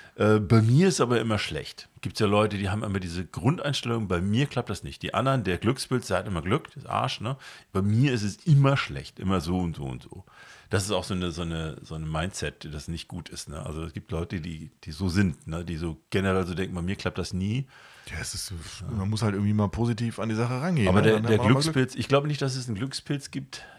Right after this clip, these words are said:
Speaker 1: der wirklich einer, der herausragend immer Glück im Leben hat, dem immer die Sonne aus dem Arsch scheint. Also, oder? Meinst du, gibt's so Leute, dass die jetzt so übertrieben viel Glück abbekommen haben im Leben? Ja gut, es gibt natürlich den, der zweimal nacheinander einen Jackpot im Lotto gewonnen hat.
Speaker 2: Der hat Glück gehabt.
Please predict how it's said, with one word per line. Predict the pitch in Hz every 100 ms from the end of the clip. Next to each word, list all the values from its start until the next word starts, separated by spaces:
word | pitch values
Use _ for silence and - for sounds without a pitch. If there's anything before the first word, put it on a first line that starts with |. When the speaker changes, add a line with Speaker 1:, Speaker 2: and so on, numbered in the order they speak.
| -
Speaker 1:
der | 107 110 107 107 101 _ _ _ _ _ -
wirklich | 123 131 127 101
einer, | 117 123
der | 110 104
herausragend | 107 113 113 117 107 127
immer | 113
Glück | 104 120 -
im | 78
Leben | 73 73
hat, | 71 - _ _ _ _ -
dem | 104
immer | 104 110 104
die |
Sonne | 92 98 95
aus | 80
dem | 80
Arsch | 73 73
scheint. | - 65 76 _ _
Also, | 92 92 - -
oder? | 95 170 190
Meinst | 95 95 -
du, |
gibt's | 110 -
so |
Leute, | 135 156 156
dass | 117 113
die | 113
jetzt | 101
so | 113
übertrieben | 101 98 - - 135 151
viel | - 123
Glück | 101 113
abbekommen | 113 - 135 139 135
haben | 135 143
im | 143
Leben? | 139 147 165 165 _ - - - - - - - - - - - -
Ja | 104
gut, | 113
es | 98
gibt | 107
natürlich | 98 - 104
den, | 104 95
der | 90
zweimal | - 104 104 90
nacheinander | 90 101 98 90
einen | 78
Jackpot | 87 120 - 80
im | 80
Lotto | 82 107 80
gewonnen | 76 73 69
hat. | 69 - -
Speaker 2:
Der | 76 95
hat | 135 -
Glück | 131
gehabt. | - 76 69 -